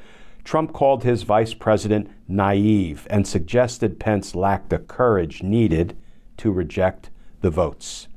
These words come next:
And Trump said, quote, "You'll go down as a wimp," he predicted, adding, "If you do that, I made a big mistake. Five years ago,"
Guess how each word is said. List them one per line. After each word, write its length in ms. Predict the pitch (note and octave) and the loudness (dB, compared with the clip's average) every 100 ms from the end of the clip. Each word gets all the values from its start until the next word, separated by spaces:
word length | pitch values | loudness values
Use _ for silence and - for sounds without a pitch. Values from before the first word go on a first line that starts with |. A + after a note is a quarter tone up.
| - - - - | -16 -18 -12 -4
And 160 | D#3+ | -4
Trump 260 | - G3+ G3 | 0 0 0
said, 320 | - F#2+ E2 | 0 0 0
quote, 300 | - A#2 G#2+ | 0 2 2
"You'll 280 | F2+ B2+ A#2+ | 2 4 4
go 200 | G2+ G#2+ | 4 4
down 400 | E2 G#2 G#2+ G2 | 4 2 4 4
as 220 | F2+ E2 | 2 2
a 100 | E2 | 2
wimp," 540 | D2+ D#2 B2+ F2 - - - - - - | 0 0 0 0 -6 -16 -18 -20 -14 -2
he 120 | F2 | -2
predicted, 600 | - D#2 D#2 - F#2+ F#2+ - - - - | 0 -2 -2 0 0 0 -10 -20 -8 2
adding, 500 | G#2+ G#2+ G#2+ G2 - - | 4 6 4 2 -4 -4
"If 220 | A2 - | -4 0
you 140 | A#2+ | 0
do 240 | A2+ A#2 A2 | 2 2 4
that, 200 | G#2+ G#2+ | 4 4
I 180 | G#2+ G#2 | 2 2
made 240 | G2+ G2+ F#2 | 2 2 2
a 60 | |
big 340 | D#2 G2+ G2 F2 | 0 0 2 2
mistake. 600 | E2+ - G2+ A2 A2+ - - - - | 0 0 2 2 0 -10 -20 -20 -14
Five 420 | - G2 A#2 A2+ | 0 2 4 2
years 360 | G#2+ A#2 A#2+ A2+ | 4 4 4 2
ago," 600 | G2+ G#2 G#2+ G#2 G#2+ | 2 4 6 6 4